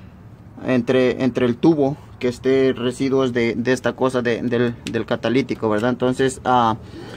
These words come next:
se tendrían que desconectar de aquí, como ya lo desconecté. Se tendrían que quitar otros dos tornillos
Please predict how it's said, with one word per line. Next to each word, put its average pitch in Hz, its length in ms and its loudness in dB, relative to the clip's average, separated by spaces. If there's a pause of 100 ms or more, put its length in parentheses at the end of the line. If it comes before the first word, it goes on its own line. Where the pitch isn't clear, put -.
(140)
se - 140 -8
tendrían 135 360 4
que 170 120 4
desconectar 160 500 4
de 156 80 4
aquí, 156 200 2
como 147 200 4
ya 147 100 8
lo 156 80 8
desconecté. 151 600 4 (120)
Se - 140 -12
tendrían 127 440 0
que 135 180 -2
quitar 131 300 0
otros 127 260 0
dos 131 140 0
tornillos 127 480 0